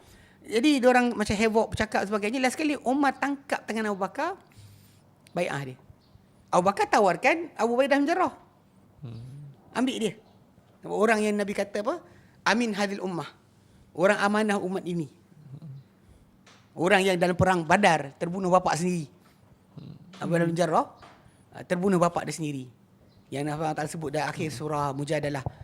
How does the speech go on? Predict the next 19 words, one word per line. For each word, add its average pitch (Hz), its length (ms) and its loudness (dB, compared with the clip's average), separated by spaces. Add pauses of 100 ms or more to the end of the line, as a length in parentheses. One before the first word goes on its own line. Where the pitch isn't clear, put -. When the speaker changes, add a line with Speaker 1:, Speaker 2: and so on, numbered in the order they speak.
(180)
Speaker 1:
"La 156 300 6
tajidu 156 500 -2
qauman", 151 460 -2 (200)
kamu 147 180 -6
takkan 143 200 -8
dapati 151 260 -6
kaum 151 300 -2
yang 180 220 -2 (580)
"yuhibbuna 160 460 -2
Allah 151 240 -2
wa 151 140 -2
rasulahu", 143 500 -6 (880)
orang 147 340 -2
yang, 170 200 2 (280)
ah, 143 160 -8
mencintai 156 580 -4
Allah 156 220 -4
dan 156 120 -4
Rasulnya, 143 460 -6